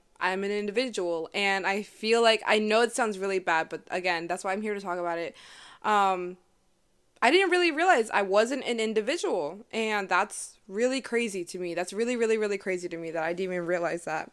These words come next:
I was like, "Okay, so I guess I need to, like, quote unquote, date myself and figure out who I am, what I like, what do I like to do on my days off, what do I like doing to stay motivated, what do I like doing just in general." And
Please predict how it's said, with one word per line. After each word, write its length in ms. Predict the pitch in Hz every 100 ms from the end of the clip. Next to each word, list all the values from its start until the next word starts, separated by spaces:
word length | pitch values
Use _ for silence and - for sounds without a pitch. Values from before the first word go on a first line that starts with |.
| -
I 100 | 208
was 160 | 214 240
like, 160 | 220
"Okay, 560 | 202 214 226 185 185 214 - - - _
so 160 | - 240
I 140 | 226
guess 520 | 214 254 285 - - -
I 120 | 233
need 140 | 226 233
to, 120 | 226
like, 340 | 202 185 _
quote 180 | - 226
unquote, 400 | 226 240 202 175
date 220 | 208 220
myself 680 | 208 185 - 175 156 - - 359 -
and 260 | 214 214
figure 380 | - 226 196 208
out 260 | 196 - - -
who 140 | 220 208
I 140 | 202
am, 440 | 208 233 175 165 196
what 440 | 180 175 175 190
I 140 | 190 190
like, 460 | 190 214 185 - - - - - - -
what 480 | 202 190 190 226 220
do 180 | 240 233
I 100 | 220
like 220 | 220 226
to 80 | 202
do 200 | 220 220
on 60 |
my 120 | 226 214
days 260 | 220 233
off, 300 | 233 220 202
what 100 | 185
do 140 | 196 220
I 100 | 220
like 300 | 220 214 220
doing 280 | 226 226 226
to 100 | 214
stay 240 | - 214
motivated, 540 | 208 226 240 196 180 180
what 140 | 190
do 120 | 208
I 200 | 214 214
like 260 | 220 226 226
doing 240 | 233 233
just 160 | 233 254
in 160 | 240
general." 420 | 220 269 262 185 -
And 440 | 208 208 208 208